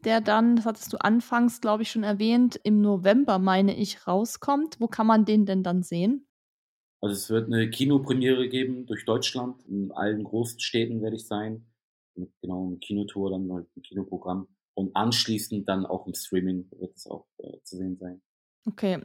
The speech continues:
Speaker 1: also, äh, checkt das alle aus, verfolgt das ab November. Für alle, die hier zuhören, die lieben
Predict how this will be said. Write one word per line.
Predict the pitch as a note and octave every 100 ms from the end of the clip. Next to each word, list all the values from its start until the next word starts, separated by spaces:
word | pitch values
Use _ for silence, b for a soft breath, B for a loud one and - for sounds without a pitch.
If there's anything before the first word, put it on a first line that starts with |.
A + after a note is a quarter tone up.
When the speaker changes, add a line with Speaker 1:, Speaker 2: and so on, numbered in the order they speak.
| _
Speaker 1:
also, | G3+ G3 G3 -
äh, | F#3+ F3
checkt | A3+ A#3 -
das | G#3+
alle | - G3+ G3
aus, | F#3+ B3 -
verfolgt | A3+ G#3 G#3+ A3+ -
das | A#3+ -
ab | A3+ G#3+
November. | G#3 G#3 A3 B3+ B3
Für | G#3
alle, | - G#3+ G#3
die | G#3+ G#3+ A3 G#3 b b _
hier | - A3
zuhören, | - A#3 A3+ A3+
die | G3+ G3+
lieben | F#3+ G3+ G3+ G3